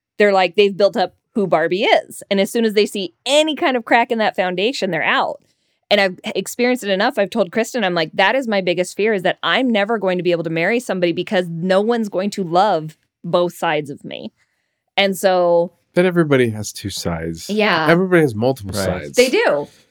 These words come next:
Speaker 1: But be-, based on many past experiences, I'm like, "This is apparently true." <laughs> Like, this is never going to happen. But it also was a matter of learning, like, "Hey, you're also dating the wrong guys.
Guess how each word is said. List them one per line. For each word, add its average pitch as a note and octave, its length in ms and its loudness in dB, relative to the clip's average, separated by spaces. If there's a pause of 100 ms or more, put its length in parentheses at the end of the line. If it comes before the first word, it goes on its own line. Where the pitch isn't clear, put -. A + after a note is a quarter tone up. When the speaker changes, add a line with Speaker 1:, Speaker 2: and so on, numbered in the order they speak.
(360)
Speaker 1:
But B3 160 4
be-, A3 200 -4 (140)
based A#3+ 380 4
on G3+ 500 0 (560)
many G3+ 640 2
past G#3+ 320 0
experiences, G#3+ 720 0
I'm F3+ 160 2
like, E3 380 0 (240)
"This D3+ 280 -2
is F#4 140 0
apparently B3+ 540 2
true." D#4 400 -6 (120)
<laughs> - 320 0
Like, G3+ 220 4
this G3 220 0
is G#3+ 160 0
never G#3 280 2
going A3+ 220 0
to A#3 60 0
happen. C#4 460 -2 (360)
But G3+ 140 4
it G3 80 4
also F#3+ 280 2
was F3+ 140 2
a E3+ 60 -4
matter E3+ 260 2
of E3 140 -2
learning, E3+ 420 0
like, D3+ 320 -2
"Hey, F#4+ 220 -4
you're F3+ 240 0
also F#3+ 240 0
dating E3+ 320 0
the D#3+ 80 -4
wrong D3+ 220 -4
guys. - 420 -12